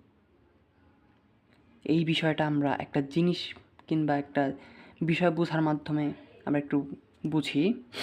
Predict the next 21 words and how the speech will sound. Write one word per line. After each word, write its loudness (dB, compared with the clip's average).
আমরা 4
এই 8
ক্যামেরাটাকেই 4
নিজের 6
সাপেক্ষে -2
ধরে 0
নিই। -2
মনে 0
করো 2
এই -2
কলম, 0
এটা -6
একটা -6
কলম, 0
এটাই 0
হচ্ছে -6
আমাদের -2
সেই -2
ট্রাক। -8
তো 6
প্রশ্ন 0